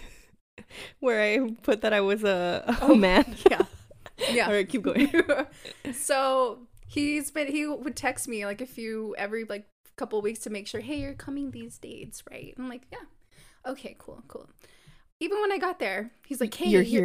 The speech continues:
Speaker 1: here.
Speaker 2: you're here, right?" <laughs> I even told him, he's like, "Okay, cool."
Speaker 1: You're like, "You follow me on Instagram, you know I'm here. I already put that down. I already told you I'm here. I'm a woman of my word."
Speaker 2: Exactly. So long story short,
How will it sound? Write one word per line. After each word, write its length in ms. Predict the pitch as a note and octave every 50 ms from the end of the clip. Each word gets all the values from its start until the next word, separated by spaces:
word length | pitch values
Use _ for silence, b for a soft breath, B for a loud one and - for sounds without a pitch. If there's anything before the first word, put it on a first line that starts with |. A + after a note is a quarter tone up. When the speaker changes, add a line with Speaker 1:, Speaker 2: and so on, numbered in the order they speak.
| F3 F3+
Speaker 1:
here. 20 |
Speaker 2:
you're 140 | C4+ C#4+ D#4+
here, 360 | D4+ - E4 E4+ C#4 A3 F#3+
right?" 160 | F#3+ G3 G#3+ A#3
<laughs> 40 |
I 40 | C4 F4
even 200 | F4+ D#4+ F#4 D#4+
told 260 | D4+ E4+ C4+ C4+ C#4
him, 80 | D#4 A#3
he's 160 | B3+ C4+ A3
like, 160 | G3+ F3+ - -
"Okay, 220 | - B3+ - A#3 G#3+
cool." 220 | - - - - - -
Speaker 1:
You're 160 | - A#3+ B3+
like, 180 | B3+ B3 A#3 G#3
"You 140 | B3+ D4
follow 280 | A3+ B3 B3 A#3+ B3+ C4+
me 120 | D4 D4+
on 100 | C#4 B3+
Instagram, 680 | G#3+ G#3 A3 C4 - - A3 A3 A3 G#3+ G#3+ G#3 G#3 G#3+
you 140 | A3 G3+
know 120 | G3+ G#3 G#3
I'm 180 | G#3 G#3+ B3+
here. 260 | A3+ A3+ G#3 G3 F#3+ F#3
I 60 | F3+
already 200 | F3+ F#3 F#3+ G3
put 220 | - - G#3+ F#3+
that 180 | G3 F3+ F3 F3
down. 340 | F#3+ E3+ D#3+ D#3+ E3 E3 E3+
I 80 | E3+
already 180 | F3+ F#3+ F#3+ G#3+
told 260 | - G#3+ G#3+ A3+ G#3+
you 80 | B3 A#3+
I'm 140 | A#3 B3
here. 500 | B3 A3+ G#3+ G3+ G3 F#3+ F#3+ F#3+ F#3+ - -
I'm 180 | - F#3 F#3
a 60 | F#3+ F3
woman 300 | D#3+ F3 F#3 G3+ G#3+ G#3+
of 60 | G#3+
my 180 | G#3+ A3 A3
word." 520 | G#3 G3 F#3 F3+ F3+ F3 F3 F3 F3 F3+ F#3+
Speaker 2:
Exactly. 840 | - C4 A#3+ A3+ A#3+ B3 A#3 A3 A3 A3+ A#3+ G#3+ G3 F#3+ E3+ B2 A3+
So 160 | - - C#4
long 220 | C#4+ D4 D#4+ E4+ E4+
story 320 | - - B3 B3 B3 B3
short, 520 | A3+ - - G#3+ G#3 G#3 G#3+ A3 A#3 C4